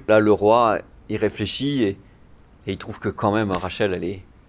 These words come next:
elle est sacrément intelligente, et puis il la voit, il la trouve tellement belle avec le soleil, quoi, et puis il est tellement amoureux d'elle, et finit par comprendre son erreur.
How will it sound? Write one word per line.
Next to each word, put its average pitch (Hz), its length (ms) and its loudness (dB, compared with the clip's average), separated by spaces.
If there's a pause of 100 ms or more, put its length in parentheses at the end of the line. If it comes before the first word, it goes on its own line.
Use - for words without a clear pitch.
(220)
elle 92 80 2
est 104 40 4
sacrément 110 460 0
intelligente, 98 520 -4
et - 40 -20
puis 98 120 -10
il 101 40 -6
la 104 120 4
voit, 123 200 4
il 120 60 2
la 98 80 4
trouve - 180 -12
tellement 113 300 0
belle 131 180 4
avec 107 220 0
le 107 40 -2
soleil, 127 340 0
quoi, 127 200 2
et 98 40 -2
puis - 360 -16 (760)
il 101 60 -8
est 98 80 -8
tellement 131 240 4
amoureux 117 320 4
d'elle, 143 320 4 (880)
et 95 80 -6
finit 113 200 -2
par 104 140 0
comprendre 107 320 -4
son 110 160 -4
erreur. 120 420 2